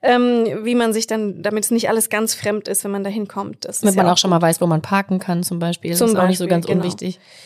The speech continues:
Speaker 2: Ja.
Speaker 1: Und diese, äh, Info-Nachmittage sind in, sind es in meinem Krankenhaus zweimal im Monat und die veranstalten Ärztinnen und Hebammen gemeinsam meistens. Und ich mach die auch, äh, häufiger mal.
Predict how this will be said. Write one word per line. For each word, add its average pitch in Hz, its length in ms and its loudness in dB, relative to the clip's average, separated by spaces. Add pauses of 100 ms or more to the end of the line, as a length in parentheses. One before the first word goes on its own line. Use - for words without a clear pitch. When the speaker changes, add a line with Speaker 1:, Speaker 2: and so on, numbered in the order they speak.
(120)
Speaker 2:
Ja. 185 160 0
Speaker 1:
Und 226 240 2
diese, 247 220 2
äh, 220 580 0
Info-Nachmittage 247 840 -2
sind 226 260 -2
in, 202 340 -6
sind 214 220 -8
es - 80 -2
in 196 60 -4
meinem 247 180 0
Krankenhaus 240 480 -6
zweimal 220 420 -2
im - 100 -4
Monat 254 580 -2
und 220 320 -4 (160)
die 208 380 -6
veranstalten 202 680 -4
Ärztinnen 208 580 -4
und 202 180 -8
Hebammen 208 500 -4
gemeinsam 254 540 -4
meistens. 233 480 -6 (600)
Und 214 200 2
ich - 120 -4
mach 208 160 -4
die - 200 -6
auch, - 340 -4
äh, 226 300 -6 (120)
häufiger 233 380 -2
mal. 220 280 -4